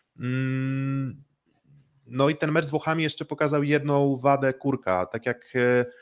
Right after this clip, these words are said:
ty, Filip, jak rozmawialiśmy na temat meczu Polska-U S A,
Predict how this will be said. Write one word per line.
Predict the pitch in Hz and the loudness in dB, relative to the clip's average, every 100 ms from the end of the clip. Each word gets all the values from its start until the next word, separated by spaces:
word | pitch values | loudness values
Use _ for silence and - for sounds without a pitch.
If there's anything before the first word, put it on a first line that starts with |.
| _ _ | _ _
ty, | - | -10
Filip, | 117 135 127 | -6 -4 -2
jak | 120 131 | -4 -4
rozmawialiśmy | 120 120 117 123 - 117 | -6 -2 -2 -2 -4 -4
na | 113 | -2
temat | 117 113 113 - | 0 0 -2 -4
meczu | 113 117 117 104 | -4 -4 -4 -4
Polska-U | 113 110 - 107 110 | -2 -2 0 2 2
S | 104 107 | 2 2
A, | 90 | 2